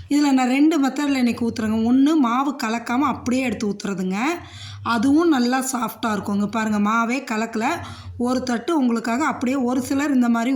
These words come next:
ஊத்துவாங்க. அதுக்காக இப்படியே எடுத்து ஊத்தி மூடி வச்சு எடுத்து காமிக்கிறேன். எட்டு நிமிஷம் தாங்க. அப்படியே பஞ்சு மாதிரி சாஃப்டா இருக்கும் இட்லி. பாருங்க, ஒரே ஒரு தட்டு அப்படி ஊத்தி வச்சு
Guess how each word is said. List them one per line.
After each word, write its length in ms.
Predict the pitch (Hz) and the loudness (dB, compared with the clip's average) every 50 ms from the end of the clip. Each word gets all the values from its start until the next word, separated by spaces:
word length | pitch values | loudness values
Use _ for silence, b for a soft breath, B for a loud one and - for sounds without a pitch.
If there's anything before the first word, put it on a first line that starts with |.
| 240 233 | 0 0
ஊத்துவாங்க. 460 | 226 226 - 226 214 202 190 185 185 180 190 - - B B B B B B B B B 240 | 0 -2 -2 -2 0 0 -2 -2 -2 -4 -6 -10 -14 B B B B B B B B B -2
அதுக்காக 320 | 254 277 247 247 262 311 349 302 233 | -2 0 0 0 0 2 2 2 2
இப்படியே 280 | - - 254 269 294 285 254 | 0 0 0 0 0 0 0
எடுத்து 200 | 226 - - 254 226 220 | -2 -2 -2 -2 -2 -2
ஊத்தி 220 | 226 220 - 349 339 | -2 -2 -2 0 2
மூடி 240 | 285 240 240 240 | 2 2 2 2
வச்சு 220 | 233 226 220 - 247 | 0 0 -2 -2 -2
எடுத்து 220 | 214 190 - - 202 | -4 -4 -4 -6 -4
காமிக்கிறேன். 460 | 214 208 202 202 247 262 294 254 220 | -4 -2 -2 -2 -2 -2 -2 -2 -2
எட்டு 160 | 196 - 226 208 | -2 -2 -2 0
நிமிஷம் 420 | 208 208 208 220 - 269 233 220 214 | 0 0 0 -2 -2 -2 -2 -2 -2
தாங்க. 200 | 202 196 202 240 320 370 359 - B B B B B B B B | -2 -2 -2 -2 -2 -2 -4 -6 B B B B B B B B
அப்படியே 280 | 233 208 226 233 226 220 220 202 247 | -4 -2 0 0 0 -2 -4 -2 0
பஞ்சு 300 | 247 254 269 277 254 269 240 | 2 4 4 4 4 4 2
மாதிரி 240 | 226 226 247 311 294 - - | 2 2 2 0 -2 -2 -2
சாஃப்டா 460 | - 226 226 233 233 - - 247 233 | -2 -2 -2 -2 -4 -6 -4 -4 -2
இருக்கும் 300 | 220 196 - 226 214 202 | -2 -2 -2 -2 -2 -2
இட்லி. 240 | - - 214 214 214 220 - - - | -2 -2 -2 -2 -2 -4 -4 -6 -6
பாருங்க, 260 | 233 220 214 214 214 202 208 | -4 -2 -2 -2 0 0 0
ஒரே 160 | 214 233 254 262 | 0 0 0 0
ஒரு 140 | 247 208 | -2 -2
தட்டு 240 | - 220 190 - 240 | -4 -6 -6 -6 -6
அப்படி 220 | 214 - 220 202 196 | -6 -4 -2 -2 -2
ஊத்தி 240 | 202 208 202 247 214 | -2 -2 -2 -4 -4
வச்சு 160 | 185 - - | -4 -4 -6